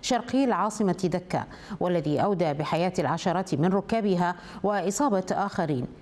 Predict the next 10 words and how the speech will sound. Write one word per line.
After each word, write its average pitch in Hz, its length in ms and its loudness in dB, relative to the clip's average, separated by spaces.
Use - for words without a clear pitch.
سائلا 175 500 2
سموه 180 340 2
المولى 170 360 4
تعالى 180 340 0
أن 180 180 2
يتغمد 180 680 2
ضحايا 196 520 0
هذا 214 300 4
الحادث 208 500 0
الأليم 190 480 4